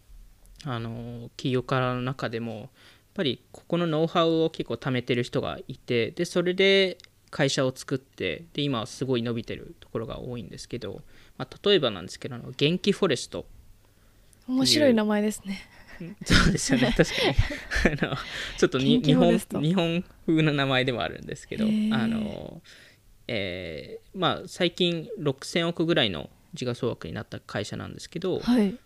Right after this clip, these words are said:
Speaker 1: ここはいわゆる中国版のコカ・コーラになりたいっていうところで。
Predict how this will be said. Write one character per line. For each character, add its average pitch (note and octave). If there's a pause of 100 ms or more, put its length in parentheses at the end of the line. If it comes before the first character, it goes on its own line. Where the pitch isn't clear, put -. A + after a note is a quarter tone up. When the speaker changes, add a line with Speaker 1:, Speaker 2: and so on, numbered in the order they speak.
(120)
Speaker 1:
こ -
こ -
は D#3 (140)
い -
わ F3
ゆ C#3+
る G#2
中 F3
国 F3+
版 F3
の E3+
コ -
カ・ D3+
コ E3+
ー D3
ラ D2
に F2
な G#2
り G#2+
た F#2
い -
っ - (160)
て -
い -
う -
と -
こ -
ろ -
で。 -